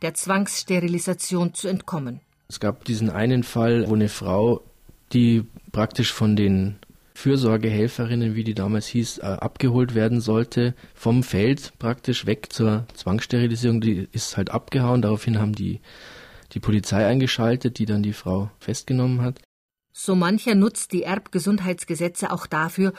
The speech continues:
Speaker 1: um persönliche Interessen zu verfolgen. In Wegscheid im Bayerischen Wald hängt ein Bruder seine Schwester beim Amtsarzt hin. In Aschau bei Kreiburg am Inn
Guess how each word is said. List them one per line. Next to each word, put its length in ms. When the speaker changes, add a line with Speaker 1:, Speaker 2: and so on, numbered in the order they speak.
Speaker 1:
um 220
persönliche 640
Interessen 580
zu 140
verfolgen. 560
In 180
Wegscheid 500
im 120
Bayerischen 420
Wald 360
hängt 300
ein 180
Bruder 380
seine 300
Schwester 560
beim 260
Amtsarzt 680
hin. 200
In 240
Aschau 540
bei 140
Kreiburg 440
am 120
Inn 260